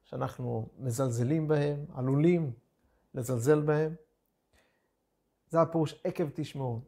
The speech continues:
והתורה אומרת לנו דווקא, כאשר עקב תשמעון, דווקא כאשר תקפידו על המצוות הקלות האלה,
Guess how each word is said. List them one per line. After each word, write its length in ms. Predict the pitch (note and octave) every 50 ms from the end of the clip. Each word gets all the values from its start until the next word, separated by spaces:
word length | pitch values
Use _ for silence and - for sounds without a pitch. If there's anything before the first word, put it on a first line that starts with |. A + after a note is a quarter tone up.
| _ _ _ _ _ _ _ _ _ _ _ _ _ _ _ _ _ _ _ _ -
והתורה 460 | B2 A#2 A2+ A2+ - C#3 C3+ F3+ G3
אומרת 300 | F#3+ F3 F#3 F#3 F3+ -
לנו 220 | D3+ C3 B2 A#2
דווקא, 480 | A2+ C#3 E3+ G3+ - - - - - A#2+ - B2 B2 - _ _ _ _ _ _ -
כאשר 380 | - A#2+ A2+ A2+ - F3 F3+ -
עקב 320 | - G#3+ G#3 G#3 G#3 A3+ F3+ D3 -
תשמעון, 480 | - E3+ - - - D#3 D#3 D3 B2+
דווקא 260 | A#2 C#3 D3 - - D#3
כאשר 320 | - C#3+ C3+ - - G3
תקפידו 600 | F#3 - E3+ - - - - G3+ G#3 F#3 F3 C#3
על 80 | B2 B2+
המצוות 360 | C#3+ D3+ D3 - A#3+ A3+ A3+
הקלות 440 | A3 G#3+ - G#3+ G#3+ A3 G#3+ G#3+ -
האלה, 200 | E3+ - A#2 -